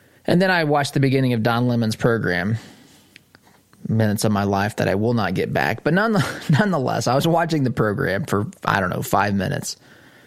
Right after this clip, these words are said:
And I looked at my wife and I said, "What in the world would make," let's just assume, and I'm not saying that someone has actually accused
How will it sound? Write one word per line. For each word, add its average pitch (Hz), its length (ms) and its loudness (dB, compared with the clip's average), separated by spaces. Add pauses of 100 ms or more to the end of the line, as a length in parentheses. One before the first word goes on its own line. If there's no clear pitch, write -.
(120)
And 123 100 2
I 127 60 2
looked 165 200 -2
at 143 80 -2
my 127 140 -2
wife 127 380 -4
and 120 100 -2
I 117 100 0
said, 113 480 -2 (840)
"What - 360 -4 (120)
in 160 160 2
the 139 80 2
world 117 640 -2 (200)
would 139 140 0
make," 156 380 -2 (480)
let's - 160 0
just 294 160 -4
assume, 160 500 0
and 160 100 0
I'm 220 120 0
not - 320 -4
saying 139 380 0
that 120 280 -2 (480)
someone 135 300 0
has 113 140 -2
actually 117 400 0
accused 113 720 -2